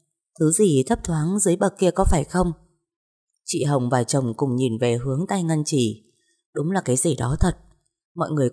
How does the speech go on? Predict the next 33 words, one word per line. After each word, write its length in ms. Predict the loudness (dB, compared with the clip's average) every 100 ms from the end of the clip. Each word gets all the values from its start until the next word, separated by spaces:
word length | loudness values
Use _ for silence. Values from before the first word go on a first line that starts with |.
| 0
cuống 260 | -2 -2
quàng 320 | -2 0 0 -2
chạy 220 | -4 -4
xuống 220 | -2 -2
sân 280 | 0 0 -2 _ _ _
thì 260 | 0 2 0
phát 120 | -4 -2
hiện 280 | -2 0
ra 340 | 0 0 0 -2 _ _ -4
đó 140 | 0 0
là 60 |
cái 140 | 0 0
ba 220 | 2 2
lô 240 | 6 6
đi 160 | 6 0
học 200 | 0 -2
của 160 | 2 2 2
Sò. 300 | 2 2 0 -8 _ _ _ _ _ _ -2
Trong 200 | -2 2
khi 200 | 2 2
hai 240 | 0 -4
anh 220 | -2 -2
chị 180 | 0 0
lục 180 | 0 2
lọi 220 | 0 0
xem 300 | -2 0 -2 -8 _ _ -2
trong 180 | 0
ba 120 | 2 4
lô 180 | 4
có 140 | 4 0
thứ 220 | 2 2
gì 360 | 4 2 2 -2 _
mà 100 | -6